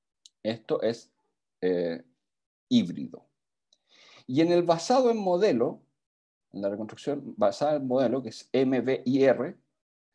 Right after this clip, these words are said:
nosotros tenemos, aparte de la proyec-, de la retroproyección, cuando estamos en la imagen, hacemos algo que se llama proyección hacia adelante.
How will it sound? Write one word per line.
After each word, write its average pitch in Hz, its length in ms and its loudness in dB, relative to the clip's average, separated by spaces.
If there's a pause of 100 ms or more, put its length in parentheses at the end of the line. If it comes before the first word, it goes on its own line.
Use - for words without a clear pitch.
(160)
nosotros 196 300 0
tenemos, 120 540 -2
aparte 240 480 2
de 175 100 -2
la 139 260 4 (300)
proyec-, 123 400 -4 (160)
de 110 180 0
la 101 260 6
retroproyección, 135 1120 -4 (360)
cuando 123 260 2
estamos 240 480 -2
en 202 140 -6
la 165 80 0
imagen, 170 640 -6 (600)
hacemos 190 420 -2
algo 190 220 2
que 165 60 -6
se 160 140 -8
llama 160 360 -2 (220)
proyección 143 680 0
hacia 160 300 0
adelante. 147 760 0